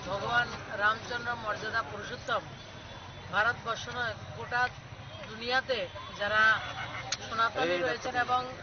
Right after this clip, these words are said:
যারা রামকে মানেন, কারণ রাম আমাদের কেউর ব্যক্তিগত বা কোনো ধর্মপন্থের,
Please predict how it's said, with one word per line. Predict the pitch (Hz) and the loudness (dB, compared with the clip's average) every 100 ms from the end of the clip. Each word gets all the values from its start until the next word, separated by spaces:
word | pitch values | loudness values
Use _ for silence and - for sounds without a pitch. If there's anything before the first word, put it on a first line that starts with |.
| 202 | -4
যারা | 220 233 226 | 2 2 6
রামকে | 220 220 214 254 | 6 6 2 -2
মানেন, | 226 220 226 226 220 | 2 2 2 -2 -2
কারণ | 220 233 254 | -2 0 4
রাম | 254 262 254 | 6 8 6
আমাদের | 254 262 277 285 - - - - - | 2 4 6 4 0 -8 -10 -10 0
কেউর | 262 269 277 220 | 4 6 4 2
ব্যক্তিগত | 247 - 277 277 277 | 0 0 -2 0 2
বা | 269 277 | 2 2
কোনো | 262 269 269 - - - | 0 -2 -2 -6 -10 -2
ধর্মপন্থের, | 208 220 - 180 247 233 226 247 | 0 2 0 -2 -2 -2 0 0